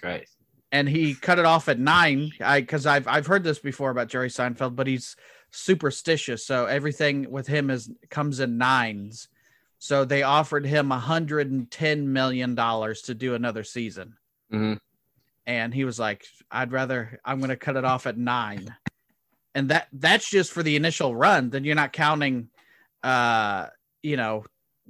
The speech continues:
Speaker 2: the syndication and other thing. 'Cause I, even in Target, like, last week, it's a brand new Seinfeld trivia game. Like, they're
Speaker 1: <laughs> Yeah.
Speaker 2: still making,
Speaker 1: Yeah.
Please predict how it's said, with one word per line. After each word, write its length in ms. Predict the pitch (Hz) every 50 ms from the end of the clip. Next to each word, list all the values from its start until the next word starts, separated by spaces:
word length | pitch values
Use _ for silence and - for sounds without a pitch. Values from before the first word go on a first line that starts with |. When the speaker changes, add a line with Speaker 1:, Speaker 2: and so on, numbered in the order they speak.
| 135 127 - _
Speaker 2:
the 240 | - 135 127 127 120
syndication 960 | 113 - - 165 156 147 143 - - 160 156 151 - - 156 143 139 143 135 -
and 320 | 120 123 120 120 117 107
other 340 | - - 139 160 160 156 139
thing. 240 | - 127 120 120 120
'Cause 220 | - 175 156 143
I, 160 | 143 139 135 - 82 87 -
even 240 | 165 180 180 190 180
in 120 | 156 139
Target, 460 | - - 170 175 185 160 147 120 -
like, 160 | 120 127 123
last 320 | 127 131 131 123 117 - -
week, 300 | 139 127 123 120 - - _ - _ _ _ _ _ _ _ _ -
it's 120 | 135 135
a 40 | 139
brand 360 | 117 131 151 165 175 175 165
new 180 | 160 160 156 151
Seinfeld 960 | - - - 165 147 143 147 147 143 - - - 147 143 143 135 131 131 -
trivia 520 | - - - 160 156 143 135 131 127 123
game. 480 | 104 - 117 110 101 98 104 107 120 113 _ _ _ _ _ _ _ _ _ _ _ _ _ _ _ _ _ _ _ _
Like, 220 | 127 120 135 135 -
they're 100 | 151 151
Speaker 1:
<laughs> 40 |
Yeah. 100 | 214 175 143
Speaker 2:
still 200 | 214 214 220 208
making, 580 | 185 175 180 196 214 202 - 190 180 175 151 143
Speaker 1:
Yeah. 60 | 135